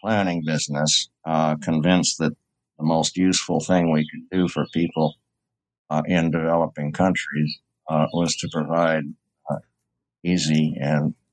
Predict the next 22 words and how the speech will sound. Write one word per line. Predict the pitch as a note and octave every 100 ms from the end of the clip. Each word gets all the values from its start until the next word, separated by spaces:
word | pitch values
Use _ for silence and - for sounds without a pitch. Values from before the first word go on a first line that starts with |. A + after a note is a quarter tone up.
| _
convenient | D2 C#2+ E2+ D#2+ D2+ -
access | E2 D#2+ - D#2 D2 -
to | -
contraceptives | - D#2 - - F#2 F2 - C2 D2+ - _ _ _ _ _ -
and | D#2+ D2+
contraceptive | E2 D2+ D2+ - D#2 - D2+
services. | - G#2 F#2 D#2 - B1+ D2 - _ _ _ _ _ _ _ _
Uh, | E2+ E2+ E2 D#2+
so | D#2 - F#2+
I, | F2 E2+ E2+ D#2 -
uh, | D#2 D#2+ D2+ -
founded | F#2+ F#2+ F2+ E2
an | D#2 D#2
organization | D#2+ D#2 D2 D2 E2 - F2 -
called | D2 C#2
D | D#2+ D2+
K | D#2+ D2+
T | - F#2
International, | E2 D2+ D2 E2 F#2+ F2+ - C#2+ - - _ _ _
which, | D#2+ D#2 - -
uh, | C#2+ C#2
today, | - D2+ F#2 F2 D2 -